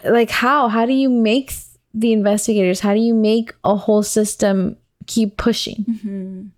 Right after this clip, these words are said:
Speaker 1: You know, Gabriela says that she, along with her, the rest of her family, like, they want closure, they want answers, they
Speaker 2: Mm-hmm.
Speaker 1: wanna know who did this to their
Speaker 2: Mm-hmm.
Speaker 1: father, and they deserve to know who did this
Speaker 2: Yeah.
Speaker 1: to their father.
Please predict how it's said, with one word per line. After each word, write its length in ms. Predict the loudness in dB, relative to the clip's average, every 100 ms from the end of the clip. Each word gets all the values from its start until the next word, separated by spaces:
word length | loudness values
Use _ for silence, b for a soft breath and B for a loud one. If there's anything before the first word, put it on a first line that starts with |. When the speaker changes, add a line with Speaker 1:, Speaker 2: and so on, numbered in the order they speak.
| _
Speaker 1:
You 120 | 0
know, 160 | 2 2
Gabriela 600 | 2 2 2 2 2 0
says 320 | 0 0 2
that 380 | 2 2 0 -4 _ -8
she, 260 | -4 0 2
along 280 | 2 2 2
with 120 | 0
her, 140 | -2 -2
the 140 | 0
rest 300 | 2 2 2
of 120 | -2 0
her 140 | -2
family, 400 | 0 0 2 2
like, 200 | 0 0
they 180 | 0 2
want 340 | 2 2 0
closure, 440 | 0 0 2 2 2
they 160 | 2 2
want 440 | 2 2 2 0
answers, 540 | -2 0 0 -2 0 2
they 100 | 2
Speaker 2:
Mm-hmm. 80 |
Speaker 1:
wanna 320 | 2 2 2 2
know 240 | 2 2
who 160 | 0 0
did 220 | 0 0
this 240 | -2 -4 -2
to 120 | 0
their 120 | 0
Speaker 2:
Mm-hmm. 80 | 0
Speaker 1:
father, 280 | 0 2 2
and 200 | 0 2
they 140 | 2
deserve 420 | 2 2 2 0
to 100 | 0 0
know 180 | 2
who 120 | 2 0
did 160 | 0
this 180 | 0 -2
Speaker 2:
Yeah. 60 | -2
Speaker 1:
to 100 | -2
their 120 | -2
father. 440 | -2 -2 -2 -6